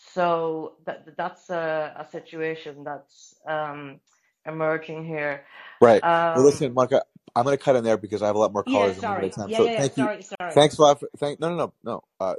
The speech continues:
Speaker 2: thanks a lot for, for sharing all that. And that's a really interesting to hear about the dynamic of refugees. And it reminds me of the way the U S treats refugees. Like, if it's a country the U S is trying to overthrow, then refugees get, you know, a, a much, have a much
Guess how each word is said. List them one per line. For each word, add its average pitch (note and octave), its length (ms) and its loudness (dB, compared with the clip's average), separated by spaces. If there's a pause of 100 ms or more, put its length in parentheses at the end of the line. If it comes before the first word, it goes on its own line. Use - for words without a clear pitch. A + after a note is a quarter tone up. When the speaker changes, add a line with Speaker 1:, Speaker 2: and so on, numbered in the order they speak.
Speaker 2:
thanks C3 280 -8
a C3+ 60 -4
lot A2 220 0
for, G#2 240 -4 (140)
for G#2 120 -6
sharing A2 320 -4
all F#2 140 -2
that. E2+ 180 -4
And G2 120 -10
that's G2 160 -6
a G#2+ 40 2
really A2 260 2
interesting G2+ 300 -8
to F#2+ 60 -8
hear G2 140 0
about F#2 200 2
the F#2 100 -2
dynamic F#2+ 480 -2
of E2+ 140 -10 (800)
refugees. A#2 540 4
And A2+ 80 -4
it A2 40 -4
reminds A2+ 400 0
me A#2 100 -4
of G2+ 80 -2
the A2+ 80 4
way G#2+ 140 4
the G2 100 -6
U G#2+ 140 2
S A2+ 100 0
treats - 260 -8
refugees. F2+ 580 -4
Like, F#2+ 160 2
if G2+ 120 -2
it's - 140 -2
a G#2+ 40 0
country B2+ 420 0
the G#2+ 80 -2
U G#2+ 160 8
S G#2+ 100 2
is G#2 60 -14
trying G#2+ 200 -4
to F#2 60 -2
overthrow, F#2+ 760 2 (540)
then G#2 260 0
refugees G#2 600 2
get, G2 260 2 (200)
you G#2+ 100 -4
know, D#2 300 -6
a, E2 80 -2 (160)
a G2+ 100 4
much, G#2 380 0 (180)
have G#2+ 140 4
a A2+ 80 6
much B2+ 260 4